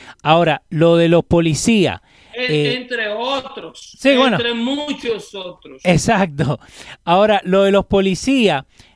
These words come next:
Speaker 1: y nosotros tenemos en, en el chat de Dando Fuete, tenemos a, a una persona que es parte de, del, eh, del New York City, uh, Police Officer, right?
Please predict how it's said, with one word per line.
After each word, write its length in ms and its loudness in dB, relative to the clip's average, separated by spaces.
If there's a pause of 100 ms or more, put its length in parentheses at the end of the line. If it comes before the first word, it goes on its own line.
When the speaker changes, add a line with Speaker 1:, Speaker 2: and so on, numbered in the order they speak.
Speaker 1:
y 320 0
nosotros 340 0
tenemos 400 0
en, 140 -4
en 240 -6
el 120 -4
chat 200 -2
de 60 0
Dando 200 0
Fuete, 300 -2
tenemos 340 -2
a, 120 2
a 100 -6
una 180 0
persona 320 -2
que 80 -2
es 60 -6
parte 500 0
de, 160 0
del, 420 -4
eh, 400 -6
del 300 -10
New 120 -2
York 240 2
City, 360 -2
uh, 340 -4
Police 380 0
Officer, 320 -2
right? 260 0